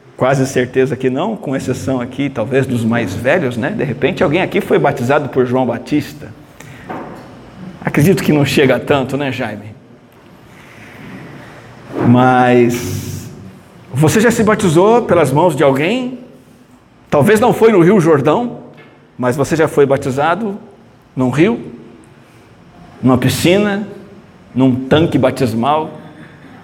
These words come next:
Desfrute disso. Exatamente o que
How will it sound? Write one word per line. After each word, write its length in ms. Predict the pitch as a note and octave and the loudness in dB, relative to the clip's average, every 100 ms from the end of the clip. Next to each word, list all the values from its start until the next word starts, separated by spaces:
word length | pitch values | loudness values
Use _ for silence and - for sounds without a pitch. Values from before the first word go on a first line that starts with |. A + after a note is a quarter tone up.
| - - - - - - - - - - - - - - - - - | -20 -20 -20 -20 -20 -20 -20 -20 -20 -20 -20 -20 -20 -20 -20 -20 -2
Desfrute 760 | C3+ C#3+ - G#3 G3 - - - - - - - | 2 2 4 2 2 -2 -12 -16 -20 -20 -20 -12
disso. 580 | A2 A2+ F2+ - - - - - - - - - | -8 -6 -8 -14 -18 -20 -20 -20 -20 -20 -14 -2
Exatamente 960 | A2+ A#2 C#3+ G3 G3+ E3 F#3 F#3 - | 0 2 2 2 0 0 -2 -6 -6
o 80 | F3+ | -8
que 420 | F3 E3 D#3+ E3 | -6 -6 -4 -6